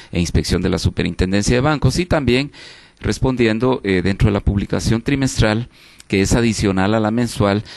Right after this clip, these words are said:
también se incluye la, la información de los principales rubros de los estados financieros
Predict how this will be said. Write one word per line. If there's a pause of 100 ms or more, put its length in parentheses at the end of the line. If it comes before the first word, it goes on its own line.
(160)
también
se
incluye
la, (100)
la
información
de
los
principales
rubros
de
los
estados
financieros